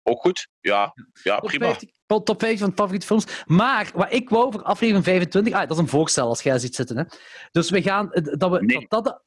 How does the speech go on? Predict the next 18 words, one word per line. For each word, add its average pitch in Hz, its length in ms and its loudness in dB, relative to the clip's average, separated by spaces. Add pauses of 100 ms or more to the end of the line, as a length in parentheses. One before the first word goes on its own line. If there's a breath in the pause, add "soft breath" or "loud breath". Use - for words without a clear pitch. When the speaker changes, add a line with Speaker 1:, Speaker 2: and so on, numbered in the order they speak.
Speaker 2:
<laughs> 131 160 -2
nee. 151 180 2 (300)
<laughs> 262 1400 -2
Dat - 180 -2
dat 240 120 4
de 240 100 0
aflevering 247 600 2
is, 330 280 0
dat 185 240 0
wij, 185 400 2
eh, 165 360 2 (240 loud breath)
tenzij, 202 560 2
eh, 185 160 2
Limburg 180 340 4
in 156 100 0
lockdown 180 420 2
gaat, 208 320 0 (420 loud breath)
eh, 156 460 2